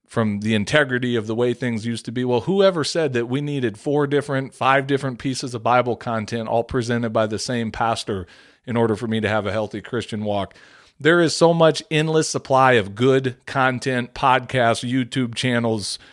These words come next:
sermon series, you know, books, Bible studies, you name it.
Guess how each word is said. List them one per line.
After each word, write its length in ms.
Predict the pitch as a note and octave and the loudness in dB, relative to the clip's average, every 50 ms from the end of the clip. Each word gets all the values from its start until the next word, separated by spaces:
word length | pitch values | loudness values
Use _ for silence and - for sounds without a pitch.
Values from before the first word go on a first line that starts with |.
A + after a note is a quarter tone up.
| - _ | -20 _
sermon 440 | - - - D#3+ C#3+ C#3 C3 B2+ A#2+ | -8 -2 2 2 2 2 2 0 0
series, 600 | G#2+ - C#3 C3 B2 A#2+ A#2+ A2+ A2 G2+ F2+ - - - - _ _ _ _ _ | -2 -2 -2 0 0 2 0 0 0 -2 -4 -8 -14 -18 -20 _ _ _ _ _
you 140 | - A#2+ A#2+ | -4 0 2
know, 280 | A2 G2+ G2 F#2 - - - | 2 2 2 0 -2 -6 -12
books, 520 | A#2 G#2+ C3+ C#3+ C#3+ C3+ - - - - | 0 4 6 6 6 4 2 -4 -8 -8
Bible 460 | - - A#2+ A#2+ B2+ C#3 C3+ C3+ C3+ A#2+ | -8 -2 2 4 4 4 4 4 2 0
studies, 600 | - - - C#3 B2+ B2 A#2+ A#2+ A2 G2 G2 - | 0 0 0 2 2 2 2 0 0 -2 -6 -8
you 260 | - C#3+ B2 C#3+ D3+ | -6 -4 -2 -2 -2
name 320 | C#3 C3 C3 C3+ C#3+ B2 G#2 | 0 0 2 2 2 2 0
it. 280 | F#2+ F#2+ - - - | 0 -2 -4 -8 -14